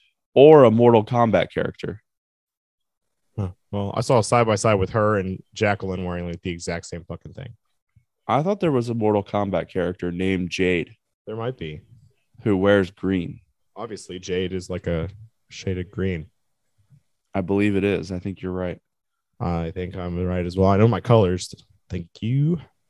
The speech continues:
Speaker 1: Thank you.
Speaker 2: Thank you.
Speaker 1: But yeah, the match, match starts with a kiss,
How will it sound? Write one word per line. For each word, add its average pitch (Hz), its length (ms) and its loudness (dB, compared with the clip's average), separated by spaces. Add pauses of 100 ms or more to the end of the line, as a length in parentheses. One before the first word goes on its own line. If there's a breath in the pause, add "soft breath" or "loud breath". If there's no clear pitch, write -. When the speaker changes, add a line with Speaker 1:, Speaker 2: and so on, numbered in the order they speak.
(560)
Speaker 1:
Thank 180 560 2
you. 202 800 4
Speaker 2:
Thank 254 260 4
you. 233 920 6 (1160)
Speaker 1:
But 113 160 0
yeah, 135 120 6
the 90 80 2
match, 110 460 -2 (240)
match 117 340 -2
starts 165 280 0
with 143 100 -4
a 139 40 -2
kiss, - 460 -4